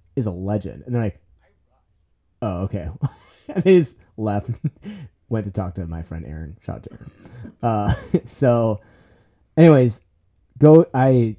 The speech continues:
I go to, um, go to Madison, and, uh, they had Bible studies, and you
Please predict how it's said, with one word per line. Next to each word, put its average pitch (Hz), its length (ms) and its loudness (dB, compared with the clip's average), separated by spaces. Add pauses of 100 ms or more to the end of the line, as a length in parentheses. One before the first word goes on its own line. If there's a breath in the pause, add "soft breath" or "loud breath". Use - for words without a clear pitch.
I 117 140 -2
go 131 320 0
to, 113 580 -2
um, 95 580 -10 (600)
go 123 160 2
to 123 40 2
Madison, 104 540 -4 (100)
and, 95 480 -6
uh, 69 380 -16 (460)
they 113 80 -2
had 92 300 -6 (260)
Bible 87 240 -8
studies, 85 480 -10
and 92 120 -10
you 87 220 -8